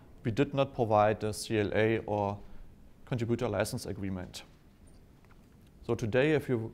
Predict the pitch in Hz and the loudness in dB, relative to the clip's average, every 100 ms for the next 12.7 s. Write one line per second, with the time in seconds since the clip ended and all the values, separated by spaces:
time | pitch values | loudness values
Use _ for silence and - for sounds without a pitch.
0 | - - 139 143 143 - 143 151 151 - | -12 -6 -2 -2 -2 4 6 6 2 2
1 | 156 - - - - - - - - 131 | 2 0 -12 -20 -20 -20 -18 -6 2 6
2 | 127 127 120 120 - - - - - - | 8 8 6 2 -6 -18 -20 -20 -20 -20
3 | - - 135 151 147 143 131 - 135 - | -20 -2 2 4 4 0 0 0 0 -2
4 | - 120 156 165 - - - - 123 113 | -2 0 0 -4 -10 -20 -20 -4 -2 0
5 | 110 120 127 123 - - 113 117 - 113 | 4 4 4 0 -6 -2 0 0 -4 -6
6 | 107 107 - 131 143 - - 117 107 113 | -4 -8 -4 -2 0 -2 0 4 4 4
7 | 120 - - 110 98 98 156 - - - | 0 -4 -4 -2 0 -2 -6 -10 -20 -20
8 | - - - - - - 110 120 - 127 | -20 -20 -20 -20 -20 -14 -12 -8 -4 -2
9 | 135 190 - - - - - - - - | -2 -6 -10 -20 -20 -20 -20 -20 -20 -20
10 | - - - - - - - - - - | -20 -20 -20 -20 -20 -20 -20 -20 -20 -20
11 | - - 117 117 117 120 131 - 123 127 | -4 4 6 8 6 0 -4 0 2 4
12 | 147 - 127 123 127 131 127 | 2 0 2 4 2 2 -4